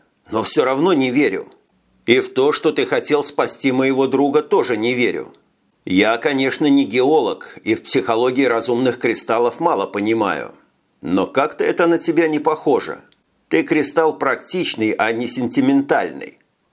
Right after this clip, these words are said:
Холодный, так сказать». «А тебе как, честно ответить?» После долгого молчания отозвался ультамид, когда защитник уже думал, что ответа не последует.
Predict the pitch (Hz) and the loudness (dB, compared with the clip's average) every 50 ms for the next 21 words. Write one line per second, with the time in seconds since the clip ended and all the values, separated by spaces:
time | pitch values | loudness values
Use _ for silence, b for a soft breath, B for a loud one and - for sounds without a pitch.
0 | _ _ _ - - 117 165 175 175 143 101 110 120 104 - 101 87 - - - | _ _ _ -2 0 2 4 4 2 2 2 -2 -4 -2 -2 -4 -4 -4 -4 -2
1 | 113 98 92 95 80 - - - _ _ _ _ _ _ _ _ _ _ _ _ | -2 -2 -2 -4 -8 -8 -12 -18 _ _ _ _ _ _ _ _ _ _ _ _
2 | _ _ _ _ _ _ _ _ _ _ - 95 117 131 127 139 151 131 139 151 | _ _ _ _ _ _ _ _ _ _ -2 0 0 0 0 -2 -2 0 0 -2
3 | 143 - 156 143 120 104 - - - - - 143 156 151 - 170 160 143 139 - | 0 0 0 0 0 -2 -4 -8 -8 -2 0 0 0 0 2 0 2 0 0 0
4 | 127 139 123 110 - - - - - - _ _ _ _ _ _ _ _ _ _ | 0 0 0 0 -2 -10 -12 -14 -16 -16 _ _ _ _ _ _ _ _ _ _
5 | _ _ _ _ _ - 151 165 - - 165 156 143 170 165 151 139 147 139 135 | _ _ _ _ _ 2 2 2 2 0 0 2 2 2 0 2 0 0 0 2
6 | 135 135 135 127 117 - - 156 147 139 131 123 120 - 117 - 127 110 - 117 | 2 2 0 0 -2 -2 0 0 0 2 0 0 -2 -2 -2 -2 -2 -2 0 0
7 | 127 135 127 117 - - 123 113 104 - - 104 104 117 139 147 139 - - - | 0 0 0 0 0 0 0 0 0 -2 -2 -2 0 0 0 0 -2 -4 -10 -20
8 | B B B B - 98 98 98 - 175 175 - 175 156 - - - 165 - - | B B B B -4 -4 -4 0 0 0 2 2 0 0 0 -4 -6 -6 -4 -2
9 | 156 151 147 135 123 117 135 131 - 160 165 151 151 143 139 - - 151 131 120 | -4 -2 0 0 0 0 0 0 2 0 2 2 2 0 0 -2 0 0 0 0
10 | - 135 135 135 - 135 123 123 127 127 127 120 117 - - 123 113 90 - - | 0 0 0 0 0 0 -2 -2 0 0 0 0 0 -4 -2 0 0 0 0 -4
11 | 71 52 - - - - | -8 -8 -8 -12 -18 -20